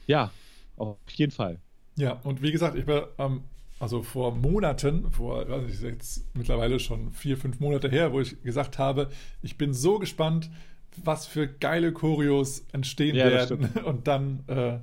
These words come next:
Speaker 2: was wir abfeiern dürfen, wenn dann alle wieder unter, unter sich sind sozusagen. Und weil die Kreativität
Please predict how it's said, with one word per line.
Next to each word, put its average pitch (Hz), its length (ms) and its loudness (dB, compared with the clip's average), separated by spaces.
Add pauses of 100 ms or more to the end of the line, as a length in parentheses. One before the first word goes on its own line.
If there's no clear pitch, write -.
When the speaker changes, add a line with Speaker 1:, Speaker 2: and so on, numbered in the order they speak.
(160)
Speaker 2:
was 139 200 -4
wir 135 360 2 (640)
abfeiern 123 460 0
dürfen, 135 500 2
wenn 131 180 0
dann 120 340 0
alle 123 180 2
wieder 117 360 -2
unter, 123 220 -6
unter 131 200 2
sich 131 180 -2
sind 123 200 0
sozusagen. 113 580 -2
Und 104 200 -8 (540)
weil 160 360 2 (160)
die 139 120 0
Kreativität 143 920 -2